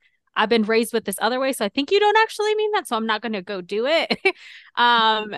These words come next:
and then you're like, you get to the end of the road and you're like, "Oh, okay, you really wanted me to do that. Oops, my bad. Like, I didn't know that."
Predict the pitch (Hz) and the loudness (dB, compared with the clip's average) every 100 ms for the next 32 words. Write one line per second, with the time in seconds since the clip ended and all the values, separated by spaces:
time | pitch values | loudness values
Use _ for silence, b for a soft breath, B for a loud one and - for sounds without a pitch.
0 | - 247 233 226 226 220 208 - _ _ | -6 -4 -2 0 0 -2 -4 -12 _ _
1 | _ _ _ _ _ _ _ _ _ - | _ _ _ _ _ _ _ _ _ -8
2 | 233 240 214 202 202 220 202 220 196 185 | -2 0 0 -2 -4 -4 -4 -4 -6 -6
3 | 185 180 185 180 180 - - 247 220 233 | -6 -8 -8 -6 -6 -2 2 4 4 0
4 | 214 202 208 185 175 170 170 170 165 165 | -4 -4 -4 -2 -4 -6 -8 -8 -10 -10
5 | 180 - 185 165 - - _ _ 208 185 | -12 -10 -10 -10 -12 -16 _ _ -6 -4
6 | 175 - - - - - 190 190 175 - | -4 -6 -6 -8 -8 -8 -4 -4 -6 -10
7 | - - | -12 -12